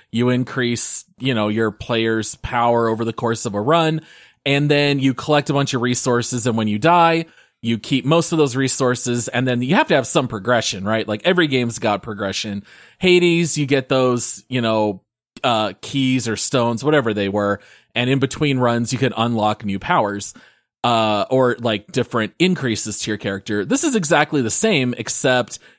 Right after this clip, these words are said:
instead of just talking to a mirror and clicking it, you just build a statue.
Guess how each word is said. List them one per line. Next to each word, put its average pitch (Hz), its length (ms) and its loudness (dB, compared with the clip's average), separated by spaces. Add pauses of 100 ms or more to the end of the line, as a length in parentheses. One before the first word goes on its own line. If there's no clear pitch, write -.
instead 131 220 2
of 139 60 0
just 135 180 -2
talking 147 300 2
to 127 180 0
a - 20 2
mirror 120 460 2
and 101 120 -2
clicking 135 380 -2
it, 104 240 -2 (300)
you 135 680 4
just 120 340 -2
build 143 200 2
a 120 60 2
statue. 110 640 -2